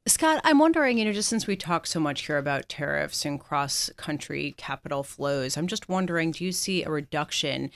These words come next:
in investments in U S real estate from, say, Chinese, uh, wealthy individuals?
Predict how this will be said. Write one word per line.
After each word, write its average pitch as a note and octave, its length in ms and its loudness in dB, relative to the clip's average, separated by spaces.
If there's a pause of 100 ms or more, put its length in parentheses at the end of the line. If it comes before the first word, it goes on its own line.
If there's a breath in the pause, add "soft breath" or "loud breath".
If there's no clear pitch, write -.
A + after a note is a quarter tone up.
(260 loud breath)
in D#3 80 0
investments D3+ 680 0
in D3 80 2
U D3+ 160 2
S C#3+ 200 -2
real C#3 180 -2
estate C3+ 420 -4
from, C#3+ 280 -2
say, C3 400 -2 (100)
Chinese, C#3 580 -2
uh, D3 300 -4
wealthy D3 460 -4
individuals? C3+ 600 -8